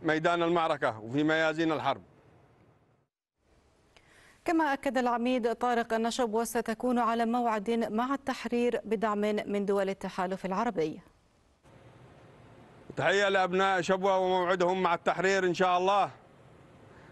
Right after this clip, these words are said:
Speaker 1: على أيدي الرجال والأبطال وبدعم من أخوتنا في المملكة العربية السعودية والإمارات العربية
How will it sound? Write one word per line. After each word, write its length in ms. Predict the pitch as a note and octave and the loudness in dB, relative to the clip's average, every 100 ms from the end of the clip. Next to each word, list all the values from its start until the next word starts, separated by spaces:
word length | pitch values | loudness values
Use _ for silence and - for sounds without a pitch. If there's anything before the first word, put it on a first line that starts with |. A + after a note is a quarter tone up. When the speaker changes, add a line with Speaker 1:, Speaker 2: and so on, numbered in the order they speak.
| - - | -20 -2
Speaker 1:
على 340 | C3 E3 D#3+ | 2 2 2
أيدي 200 | F3+ E3+ | 2 0
الرجال 460 | E3+ E3 F3+ F#3 F3 | 0 2 2 2 2
والأبطال 680 | E3+ E3 D#3+ F#3 F#3 D3 - - - - - - - - - - - | 2 0 0 2 2 0 -8 -20 -20 -20 -20 -20 -20 -20 -20 -20 -6
وبدعم 480 | C#3 C#3 D3+ F#3+ E3+ - - - | -2 0 2 0 0 -8 -20 -8
من 180 | D3+ D3+ | -2 0
أخوتنا 720 | F3 - F3 E3+ F#3 E3+ C#3 - - - - - - - - - - - - - - - - | -2 0 -2 0 0 0 -2 -8 -20 -20 -20 -20 -20 -20 -20 -20 -20 -20 -20 -20 -20 -20 -2
في 100 | C#3+ | 0
المملكة 360 | D#3 E3 D#3 | 2 2 2
العربية 440 | D#3 D3 D#3 D#3 D#3+ | 2 2 2 2 0
السعودية 560 | - D#3+ E3+ E3+ F3 | 0 0 2 2 2
والإمارات 600 | E3 D#3+ D#3 E3 E3+ D#3+ | 2 2 2 2 2 0
العربية 640 | D3+ C#3+ D#3+ E3 F3+ F3 | 0 0 0 2 2 2